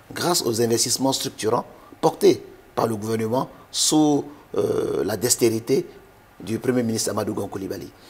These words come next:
Concernant spécifiquement le sport, comme je vous l'ai indiqué tout à l'heure, ce sont plus de deux cent cinquante milliards investis aujourd'hui dans les infrastructures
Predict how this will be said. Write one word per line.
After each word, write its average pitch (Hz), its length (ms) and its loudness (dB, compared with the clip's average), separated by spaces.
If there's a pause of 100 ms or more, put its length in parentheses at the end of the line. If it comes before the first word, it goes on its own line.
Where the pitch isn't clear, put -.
(840)
Concernant 165 320 6
spécifiquement 117 600 0
le 104 100 0
sport, - 320 -8 (880)
comme 139 160 2
je 117 100 2
vous 113 80 2
l'ai 117 140 4
indiqué 107 260 -2
tout 117 160 -8
à 98 100 0
l'heure, 143 200 2
ce 156 100 -2
sont 135 160 0
plus 143 140 -4
de 117 80 -2
deux 113 100 -4
cent 147 160 -2
cinquante 113 400 -6
milliards 123 400 -4 (320)
investis 117 540 2 (340)
aujourd'hui 113 580 0 (680)
dans 113 160 -4
les 117 160 0
infrastructures 135 680 0